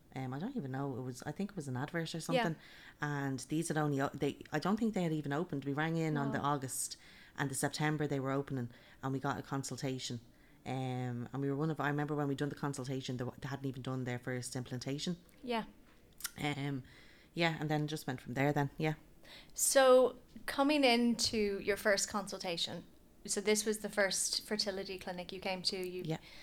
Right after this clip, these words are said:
Speaker 2: so your first experience of, of treatment, did you at that point have any indication of what you wanted to do? 'Cause obviously when you have two women,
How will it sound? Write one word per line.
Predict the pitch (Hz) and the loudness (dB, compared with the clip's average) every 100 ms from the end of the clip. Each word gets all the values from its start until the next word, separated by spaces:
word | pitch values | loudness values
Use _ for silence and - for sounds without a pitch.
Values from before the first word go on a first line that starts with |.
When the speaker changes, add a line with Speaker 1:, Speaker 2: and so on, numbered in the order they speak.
| - - | -18 -10
Speaker 2:
so | - | -2
your | 208 196 | 2 2
first | 196 226 226 233 | 2 2 4 2
experience | 226 - - 196 185 185 180 | 2 0 0 -2 -2 -6 -6
of, | 180 - | -8 -6
of | - 175 | -4 -4
treatment, | - 190 - 180 | -4 -8 -8 -2
did | - 214 226 | 0 2 2
you | 233 233 233 226 220 - - - | 2 2 2 2 -2 -10 -8 -2
at | 208 | 4
that | 196 202 | 4 4
point | 214 190 | 0 0
have | - 196 185 190 185 - | -2 2 2 2 0 0
any | 190 190 185 180 180 170 - - - | 0 -2 -6 -6 -8 -10 -14 -10 0
indication | 208 208 208 190 - 190 | 2 4 2 0 0 0
of | 185 175 - - - - | -2 -2 -10 -20 -12 4
what | 196 - - - | 6 6 -4 -4
you | 208 208 | 0 2
wanted | 185 190 190 202 | 4 2 2 -2
to | - 208 | 0 0
do? | 185 196 | 2 2
'Cause | 240 254 | 2 6
obviously | 302 277 202 | 6 6 0
when | 185 | -2
you | 180 | -4
have | - | -6
two | - 175 | -4 0
women, | 233 269 262 254 247 233 | 2 6 8 8 6 2